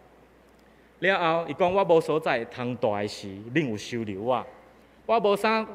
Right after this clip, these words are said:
穿的时，恁有互我穿；我破病的时，恁有照顾我；我坐监的时，恁有来找我。”就伫迄个时阵，正边的人，吼，就回应主耶稣讲，就是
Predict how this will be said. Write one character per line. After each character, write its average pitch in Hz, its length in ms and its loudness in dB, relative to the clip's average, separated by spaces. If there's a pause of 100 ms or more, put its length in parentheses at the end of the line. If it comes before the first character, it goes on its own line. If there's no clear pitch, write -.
(160)
穿 156 220 2
的 147 100 0
时， 110 380 -6 (120)
恁 151 160 0
有 113 60 -2
互 104 140 -6
我 127 100 -2
穿； 120 320 -6
我 170 100 -2
破 202 360 0
病 139 180 0
的 151 100 -2
时， 120 200 -8 (160)
恁 156 120 -4
有 113 80 -6
照 120 220 -4
顾 120 220 -2
我； 127 200 0 (240)
我 208 120 0
坐 - 80 -10
监 117 240 -6
的 165 320 0
时， - 180 -10 (380)
恁 156 120 -2
有 110 100 -4
来 104 120 -8
找 - 260 -14
我。” 104 220 -6 (1300)
就 151 80 6
伫 143 80 2
迄 214 100 4
个 190 80 4
时 170 200 -2
阵， 165 280 2 (200)
正 202 320 2
边 110 180 -2
的 113 140 0
人， 101 320 -6 (360)
吼， 113 300 0
就 120 100 2
回 131 280 2
应 117 260 -4 (1000)
主 160 160 -2
耶 127 100 2
稣 127 300 -2
讲， 110 220 -2 (400)
就 113 60 -4
是 101 260 -8